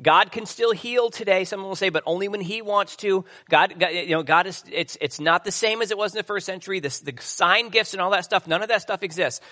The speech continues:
So when you think you're gonna be going out looking for the gifts of the Spirit, you're not actually getting the gifts of the Spirit. You're getting something else.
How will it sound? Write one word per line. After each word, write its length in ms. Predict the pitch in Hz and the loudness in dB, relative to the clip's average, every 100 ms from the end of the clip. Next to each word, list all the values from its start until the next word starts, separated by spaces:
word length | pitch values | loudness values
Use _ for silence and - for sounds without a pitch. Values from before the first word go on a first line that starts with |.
| - | -10
So 240 | - 160 - - | -2 0 -2 -8
when 160 | 151 170 | -6 -4
you 100 | 190 | -4
think 320 | - 240 247 | -2 -2 -2
you're 100 | 226 | -2
gonna 120 | 233 | -2
be 120 | 220 | -2
going 280 | 196 214 202 | -2 -2 2
out 200 | 196 160 | 2 2
looking 260 | 190 202 180 | -4 -8 -8
for 120 | 180 | -10
the 60 | |
gifts 300 | 143 160 196 | -4 -4 -4
of 60 | 208 | -4
the 60 | 190 | -6
Spirit, 380 | - 170 180 | -4 -4 -4
you're 100 | 143 | -6
not 260 | 139 170 208 | 0 2 4
actually 260 | 214 - 190 | 2 -2 -4
getting 220 | 202 196 | -4 -4
the 40 | |
gifts 260 | 170 175 - | -6 -6 -6
of 40 | |
the 80 | 165 | -8
Spirit. 240 | - 151 | -6 -6
You're 80 | 135 | -6
getting 180 | 131 131 | -6 -6
something 300 | - 120 101 | -8 -10 -12
else. 260 | - - | -14 -20